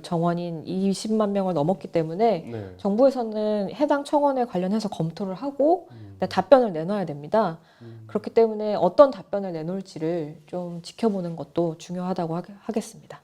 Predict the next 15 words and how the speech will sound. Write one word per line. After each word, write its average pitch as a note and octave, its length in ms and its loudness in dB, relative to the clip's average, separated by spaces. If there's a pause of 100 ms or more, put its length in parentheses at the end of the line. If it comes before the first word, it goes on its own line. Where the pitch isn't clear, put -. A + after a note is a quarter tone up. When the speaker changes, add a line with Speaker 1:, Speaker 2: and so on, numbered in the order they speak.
Speaker 2:
네. G#2+ 280 -2 (300)
그러니까 A#2+ 120 -2
제가, D3 300 8
제가 D#3 200 4
우려하는 E3 340 8
건 B2 140 -2
이겁니다. F2+ 340 -12
말씀하신 D3+ 420 2
걸 D3 140 4
들어보면 A#2+ 580 0
이거 B2 200 2
문제를 A#2+ 340 -2
근본적으로 C3 460 -2
해결하기 E3 420 2
위해서는 G#2 580 -2